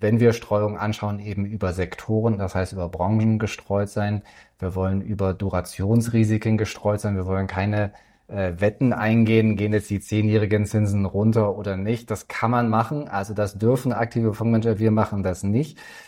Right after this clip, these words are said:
Äh, wir wollen hier keine, ähm, Wetten auf, ähm, fallende oder steigende Zinsen eingehen, sondern, ähm, aus unserer Einschätzung, nach unserer Erfahrung ist es eben sehr, sehr wichtig, sich hier auf diese Fundamentaldaten zu fokussieren. Das ist unser Blick da drauf.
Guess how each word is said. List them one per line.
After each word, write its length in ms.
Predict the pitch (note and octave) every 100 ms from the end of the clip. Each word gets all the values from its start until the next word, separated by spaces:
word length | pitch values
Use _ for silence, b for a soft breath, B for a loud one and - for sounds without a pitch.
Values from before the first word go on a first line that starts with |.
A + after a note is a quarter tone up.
| B -
Äh, 240 | G2+ G2+
wir 140 | G2+
wollen 160 | G2+ G#2
hier 140 | G2+
keine, 540 | G2+ - G#2+ A2 A2 G2+
ähm, 260 | G2+ G2 G2+
Wetten 320 | G2+ A2+ G2+
auf, 500 | F#2+ G2 F#2+ - -
ähm, 600 | G2+ G2+ G2 F#2+ F#2+ A#2 -
fallende 580 | - G2+ A2+ A2+ G#2 F#2+
oder 240 | G2 G2
steigende 420 | - G2 G#2 G2+
Zinsen 380 | - A2 G#2+ A2
eingehen, 560 | - G2 G#2 G2 G#2 G2+
sondern, 540 | G2+ G2 G2 G2 G2 _ b b b b b -
ähm, 340 | G2 G2 F#2+ _ _ -
aus 220 | G2 -
unserer 480 | A#2 C3+ B2+ B2 -
Einschätzung, 720 | A2+ A#2+ A#2+ A2+ - A2 A2
nach 220 | F#2 E2+
unserer 360 | A2 A#2 A2+ G#2
Erfahrung 520 | G2+ - G#2 G#2+ G#2
ist 80 | G2+
es 120 | -
eben 240 | F#2+ G2
sehr, 260 | F2+ G2 G2+
sehr 200 | G2+ F#2
wichtig, 340 | G2 - F2
sich 160 | - F2
hier 160 | F#2+
auf 100 | F#2
diese 220 | - F#2 F#2
Fundamentaldaten 1080 | - F#2+ F#2 F2 F2 - G#2+ C3 A#2+ A#2
zu 160 | A2+ A2+
fokussieren. 580 | - A#2 A#2 - A2+ G#2
Das 180 | F#2+ F#2+
ist 140 | F2
unser 260 | G2 G2+ G#2
Blick 220 | G#2 -
da 100 | G2+
drauf. 380 | G2 G2 G2+